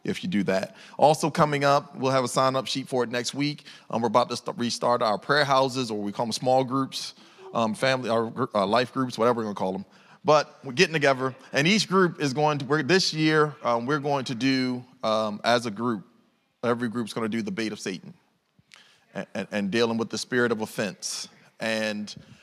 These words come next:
we just think it's important because we really feel like during the fast that, uh, that God is, he's making a new church here.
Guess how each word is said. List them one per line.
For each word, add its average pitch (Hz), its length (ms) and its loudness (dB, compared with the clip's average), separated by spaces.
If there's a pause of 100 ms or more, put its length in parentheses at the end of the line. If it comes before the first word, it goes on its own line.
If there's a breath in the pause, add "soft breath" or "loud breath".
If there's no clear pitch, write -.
(160 loud breath)
we 170 120 0
just 180 180 -4
think 156 160 0
it's 143 160 0
important 117 560 2
because 113 320 -2
we 135 140 0
really 175 320 2
feel 156 180 4
like 139 160 2
during 127 220 0
the 113 60 -4
fast 113 600 2 (960)
that, 113 300 2
uh, 110 380 2 (800 soft breath)
that 107 220 -2
God 147 360 6
is, 139 180 -4 (320)
he's 151 180 -6
making 156 320 -2
a 120 80 0
new 127 180 0
church 117 340 0
here. 87 260 -4